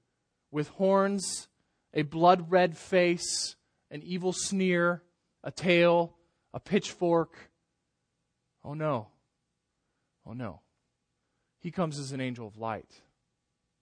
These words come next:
He's got the best costume you could imagine. He comes as one bearing the truth.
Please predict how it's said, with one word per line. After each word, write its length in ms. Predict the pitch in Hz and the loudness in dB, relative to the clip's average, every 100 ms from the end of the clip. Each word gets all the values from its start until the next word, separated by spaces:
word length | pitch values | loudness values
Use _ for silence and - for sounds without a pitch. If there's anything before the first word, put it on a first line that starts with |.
| _ _ _ _ _ _ _ _ _ _ _ _ _ - | _ _ _ _ _ _ _ _ _ _ _ _ _ -18
He's 100 | 147 | -4
got 180 | 165 - | -4 -2
the 60 | |
best 260 | 147 143 - | 0 -2 -2
costume 520 | 165 143 - 147 139 | -2 -2 -2 -10 -10
you 100 | 139 | -10
could 140 | 143 | -10
imagine. 540 | 131 135 131 127 110 113 | -4 -2 -2 -4 -16 -18
He 160 | - 170 | -8 -8
comes 460 | - 156 131 127 - | -4 -4 -4 -6 -8
as 220 | 131 127 | -8 -8
one 240 | 139 135 | -6 -6
bearing 320 | 127 131 135 | -6 -6 -8
the 80 | 135 | -14
truth. 640 | - - 160 120 - - | -16 -8 -8 -8 -14 -20